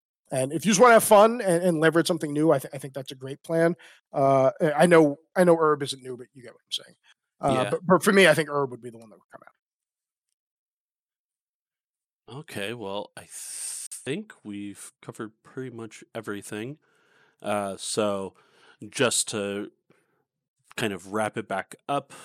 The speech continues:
Speaker 2: uh, Killmonger comes out, uh, vibranium shielding comes out, and, uh, herbs probably comes out, and then there's a bevy of options for how you wanna bring those in. Um,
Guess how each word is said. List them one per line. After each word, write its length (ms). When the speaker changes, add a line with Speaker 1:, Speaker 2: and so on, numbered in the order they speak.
Speaker 2:
uh, 420
Killmonger 480
comes 420
out, 340
uh, 420
vibranium 540
shielding 460
comes 400
out, 480
and, 680
uh, 400
herbs 340
probably 360
comes 360
out, 440
and 160
then 320
there's 200
a 40
bevy 340
of 100
options 540
for 260
how 80
you 120
wanna 140
bring 200
those 200
in. 260
Um, 520